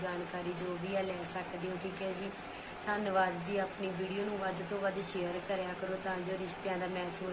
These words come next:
ਸਕੇ। ਬਾਕੀ ਜੋ ਵੀ ਆਪਾਂ ਨੰਬਰ ਵਗੈਰਾ ਮੈਂਸ਼ਨ ਕਰਦੇ ਆ, ਉਹ ਜਿਸ ਲੜਕੇ ਦੀ ਜਾਂ ਲੜਕੀ ਦੀ ਆਪਾਂ ਐਡ ਪਾਉਂਦੇ ਆ, ਉਹਨਾਂ ਦਾ ਨੰਬਰ ਹੁੰਦਾ। ਬੇਫਾਲਤੂ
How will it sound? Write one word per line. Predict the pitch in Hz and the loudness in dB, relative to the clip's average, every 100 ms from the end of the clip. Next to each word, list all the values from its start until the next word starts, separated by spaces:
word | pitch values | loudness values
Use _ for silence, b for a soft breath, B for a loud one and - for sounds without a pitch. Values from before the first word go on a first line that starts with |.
| 175 | 0
ਸਕੇ। | 185 196 202 - B B B 208 | 0 0 -2 -2 B B B 4
ਬਾਕੀ | 208 202 214 190 | 4 4 -2 2
ਜੋ | 202 | 2
ਵੀ | 190 220 | 2 2
ਆਪਾਂ | 214 214 | 0 0
ਨੰਬਰ | 202 196 185 | 0 2 2
ਵਗੈਰਾ | 180 185 185 | 4 4 4
ਮੈਂਸ਼ਨ | 190 185 175 - 208 202 | 4 0 0 0 0 4
ਕਰਦੇ | 196 175 170 185 | 4 4 0 2
ਆ, | 190 | 2
ਉਹ | 190 190 202 208 - - - - - 214 | 2 2 2 0 -4 -8 -8 -8 -6 -2
ਜਿਸ | 196 208 233 | 2 2 4
ਲੜਕੇ | 220 185 - 202 | 4 2 2 0
ਦੀ | 190 196 | 2 -2
ਜਾਂ | 196 196 | 2 4
ਲੜਕੀ | 190 175 - 196 | 4 2 0 -2
ਦੀ | 185 | 0
ਆਪਾਂ | 180 - 185 | 0 0 0
ਐਡ | 185 175 170 | 2 0 0
ਪਾਉਂਦੇ | 185 180 185 | 0 2 2
ਆ, | 185 | 2
ਉਹਨਾਂ | 180 185 185 | 2 2 4
ਦਾ | 202 | 4
ਨੰਬਰ | 196 190 185 | 2 0 0
ਹੁੰਦਾ। | 185 175 175 185 196 B B B B - | 0 0 2 4 2 B B B B -2
ਬੇਫਾਲਤੂ | 202 208 202 196 185 202 | 4 4 6 8 8 4